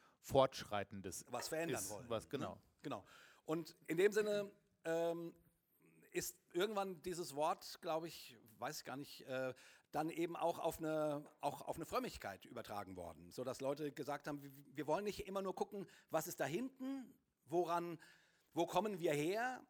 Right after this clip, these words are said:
Speaker 2: sondern wir wollen uns daran orientieren, wo gehen wir denn hin? Wo sind wir denn heute? Ähm, ja, und,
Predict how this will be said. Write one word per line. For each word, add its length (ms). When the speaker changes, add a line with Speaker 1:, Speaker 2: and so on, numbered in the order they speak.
Speaker 2:
sondern 280
wir 100
wollen 180
uns 100
daran 240
orientieren, 480
wo 100
gehen 260
wir 80
denn 120
hin? 340
Wo 100
sind 180
wir 80
denn 180
heute? 500
Ähm, 600
ja, 260
und, 160